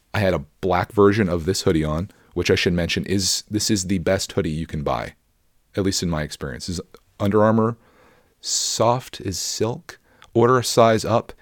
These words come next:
and just float around in that baby. I have it in black and I have it in gray. I wear 'em, like, all the time. Love them. I'm thinking about buying, like, twenty more. I do that sometimes. Back on the topic, I know we're going off on a tangent here. I'll sometimes buy multiple things. I found the perfect pair of flip-flops.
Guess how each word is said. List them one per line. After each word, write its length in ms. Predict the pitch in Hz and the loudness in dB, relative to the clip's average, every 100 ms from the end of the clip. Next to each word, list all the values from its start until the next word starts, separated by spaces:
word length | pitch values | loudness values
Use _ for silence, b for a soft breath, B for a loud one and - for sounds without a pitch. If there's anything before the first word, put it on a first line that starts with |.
| b | b
and 160 | 92 | -6
just 160 | 87 - | -6 -8
float 400 | - 110 110 113 | -4 4 6 6
around 320 | 95 95 95 | 4 2 2
in 80 | 80 | 0
that 180 | 76 65 | -2 -4
baby. 280 | 78 78 | -4 -2
I 40 | 85 | -2
have 100 | 90 | 0
it 100 | 85 | 0
in 100 | 82 | -2
black 340 | 78 85 87 | 0 -2 -2
and 80 | 82 | -4
I 20 | 76 | -4
have 180 | 82 | -2
it 80 | 80 | -4
in 120 | 80 | -4
gray. 400 | 76 73 76 69 B B B B B - | -4 -4 -4 -6 B B B B B -8
I 100 | 90 | -2
wear 200 | 82 82 | 0 0
'em, 100 | 80 | -2
like, 240 | 76 - - | -6 -10 -8
all 160 | 80 | -6
the 100 | 73 | -6
time. 300 | 78 76 71 | -6 -6 -8
Love 320 | 73 76 76 | -6 -6 -6
them. 220 | 73 73 73 | -6 -6 -6
I'm 100 | 80 | 0
thinking 140 | 117 | 2
about 200 | 95 92 | 2 0
buying, 220 | 90 87 | 0 -2
like, 160 | 80 80 | -4 -6
twenty 300 | - 87 85 | -6 -4 -2
more. 280 | 82 80 80 B B | -2 -4 -6 B B
I 120 | - | 2
do 240 | 123 117 123 | 4 4 4
that 240 | 98 82 | 4 2
sometimes. 580 | - 80 87 73 - - _ _ - | -4 -2 -4 -4 -8 -12 _ _ -4
Back 240 | 95 98 | -4 0
on 100 | 98 | 0
the 80 | 90 | 0
topic, 540 | - 90 87 82 - | 0 -4 -2 -4 -4
I 60 | 98 | -2
know 120 | 104 | 0
we're 200 | 92 90 - _ | 2 0 -6 _
going 180 | 98 92 | -4 -2
off 160 | 87 | -2
on 60 | 90 | -4
a 20 | |
tangent 340 | 78 82 80 78 | -4 -6 -6 -6
here. 200 | 82 - B B B B B _ | -8 -10 B B B B B _
I'll 80 | - | -6
sometimes 380 | 104 131 117 101 | -2 0 0 0
buy 220 | 82 85 | 2 0
multiple 360 | 82 76 80 71 | 0 -2 -2 -4
things. 380 | - 76 71 - | -6 -6 -6 -8
I 80 | 92 | -2
found 200 | - 98 | 0 2
the 60 | 87 | 0
perfect 340 | - 101 87 | 0 0 0
pair 140 | - | 0
of 80 | 87 | 0
flip-flops. 800 | - 101 - 101 117 - - - | 0 -2 0 -2 -2 -6 -8 -8